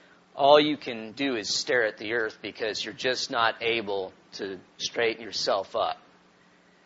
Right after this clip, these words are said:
And again, wouldn't it be easy in the beginning maybe to have some optimism and to pray to God, and we know that God parted the waters and He cleansed lepers and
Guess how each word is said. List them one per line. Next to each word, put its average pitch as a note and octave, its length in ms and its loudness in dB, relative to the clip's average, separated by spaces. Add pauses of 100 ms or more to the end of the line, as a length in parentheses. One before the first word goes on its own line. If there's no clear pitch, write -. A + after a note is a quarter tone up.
And C#3 140 0
again, C3+ 480 4
wouldn't D#3+ 200 2
it D3 80 -6
be C#3+ 220 0
easy C#3+ 180 0
in C3+ 80 -2
the B2+ 60 -4
beginning C3+ 480 0
maybe B2 220 0
to A2+ 60 0
have B2 300 4
some A2+ 260 -4
optimism B2 920 0
and G2+ 80 -10
to G2+ 80 -12
pray C3 340 4
to A#2 80 -2
God, A#2 460 8
and F#2+ 300 -10
we B2 120 -6
know A#2+ 300 2
that A#2+ 160 -6
God A#2 300 6
parted C3 320 2
the A2 80 -4
waters A2 640 2
and G2+ 160 -12
He F#2+ 60 -12
cleansed B2+ 640 -4
lepers A2 720 0
and F#2 340 -14